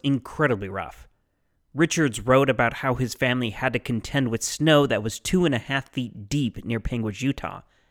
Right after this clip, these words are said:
And before crossing at Lee's Ferry, he had to pay seven dollars for the last bag of grain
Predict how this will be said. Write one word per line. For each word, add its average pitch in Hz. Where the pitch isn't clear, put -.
And 139
before 135
crossing 143
at 117
Lee's 131
Ferry, 123
he 110
had 123
to 127
pay 120
seven 156
dollars 131
for 120
the 127
last 135
bag 120
of 107
grain 113